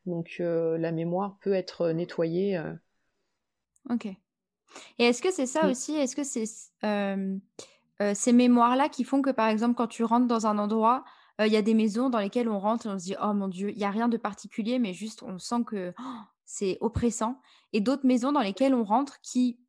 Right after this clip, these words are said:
Speaker 2: pourraient être agencées totalement de la même manière, mais dans lesquelles on rentre et on se dit, « Waouh, qu'est-ce qu'on se sent bien ici. »
Speaker 1: Ouais, tout ça, ouais, c'est par rapport aux mémoires du lieu, c'est par rapport à, à l'énergie du lieu.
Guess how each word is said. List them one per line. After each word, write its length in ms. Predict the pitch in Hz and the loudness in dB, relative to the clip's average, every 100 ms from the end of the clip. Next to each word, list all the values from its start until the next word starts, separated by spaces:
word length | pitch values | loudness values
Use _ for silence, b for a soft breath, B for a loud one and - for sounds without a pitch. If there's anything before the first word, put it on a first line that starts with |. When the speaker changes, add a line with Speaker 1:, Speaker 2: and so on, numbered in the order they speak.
| _ _ | _ _
Speaker 2:
pourraient 240 | 240 233 | -2 0
être 180 | 233 - | 0 0
agencées 420 | 226 240 233 247 | 0 0 0 -2
totalement 360 | 277 269 254 247 | -2 -2 0 2
de 40 | |
la 80 | 233 | 0
même 160 | 214 | 0
manière, 360 | 214 208 226 277 | 0 0 -2 -2
mais 120 | 226 | -2
dans 100 | 185 | -2
lesquelles 300 | 190 190 240 | -6 -6 -4
on 80 | 220 | -4
rentre 240 | 208 247 | -4 -6
et 40 | 190 | -8
on 60 | |
se 60 | 180 | -10
dit, « 100 | 170 165 | -10 -6
Waouh, 300 | 175 247 240 | -2 -2 -2
qu'est-ce 220 | - 190 | -6 -10
qu'on 100 | - | -12
se 100 | 196 | -10
sent 160 | - 185 | -8 -8
bien 240 | 175 226 | -6 -4
ici. » 360 | 247 214 254 269 B B B - | -6 -8 -12 -14 B B B 0
Speaker 1:
Ouais, 360 | 208 208 - _ | 2 2 -2 _
tout 100 | - | -8
ça, 260 | 208 226 247 | -4 0 0
ouais, 140 | 226 | 0
c'est 180 | 233 220 | -2 -4
par 160 | 202 175 | -2 -2
rapport 300 | 180 214 220 | -2 -2 0
aux 80 | 202 | 2
mémoires 380 | 185 185 202 | 2 0 0
du 180 | 190 196 | 0 0
lieu, 260 | 185 190 226 | 0 0 0
c'est 180 | 240 190 | -2 -4
par 140 | 170 | -4
rapport 320 | 170 202 196 | -4 -4 -2
à, 220 | 180 170 | -2 -4
à 160 | - 180 | -2 0
l'énergie 580 | 185 196 190 196 196 214 | 2 2 2 0 0 0
du 160 | 190 | 0
lieu. 340 | 180 170 220 | 0 0 0